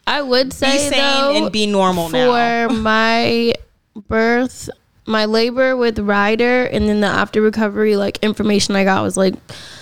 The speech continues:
Speaker 1: very, very minuscule. When I had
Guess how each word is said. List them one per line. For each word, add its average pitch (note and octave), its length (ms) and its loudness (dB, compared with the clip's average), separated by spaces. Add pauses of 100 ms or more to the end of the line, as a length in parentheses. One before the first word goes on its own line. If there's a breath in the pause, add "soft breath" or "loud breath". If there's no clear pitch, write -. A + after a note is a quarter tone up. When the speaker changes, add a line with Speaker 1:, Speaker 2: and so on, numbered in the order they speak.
(260 loud breath)
Speaker 1:
very, G3+ 800 0
very F3+ 400 0
minuscule. D#3 720 0 (240)
When G3+ 320 -2
I G3 120 2
had F#3+ 300 0